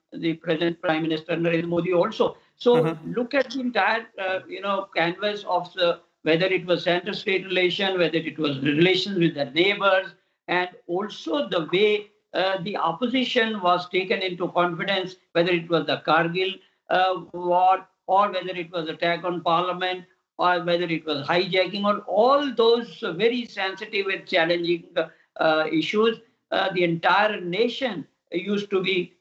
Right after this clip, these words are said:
Speaker 1: you know, standing behind Mister Vajpayee's leadership. Uh, I think there cannot be a better,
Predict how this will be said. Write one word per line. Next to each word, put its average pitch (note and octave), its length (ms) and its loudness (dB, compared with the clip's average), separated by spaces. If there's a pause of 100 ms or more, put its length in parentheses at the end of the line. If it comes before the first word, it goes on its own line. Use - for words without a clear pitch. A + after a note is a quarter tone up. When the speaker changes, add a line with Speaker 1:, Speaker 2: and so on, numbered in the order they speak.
Speaker 1:
you F3 120 4
know, F3 140 4
standing E3+ 460 0
behind F3 320 0
Mister E3+ 240 -2
Vajpayee's E3 500 -2
leadership. E3 500 -4 (280)
Uh, E3+ 220 2
I A3+ 180 -2
think A3+ 200 -2
there G#3 200 2
cannot G3+ 400 0
be G#3 80 -2
a F3+ 80 2
better, F3+ 560 -2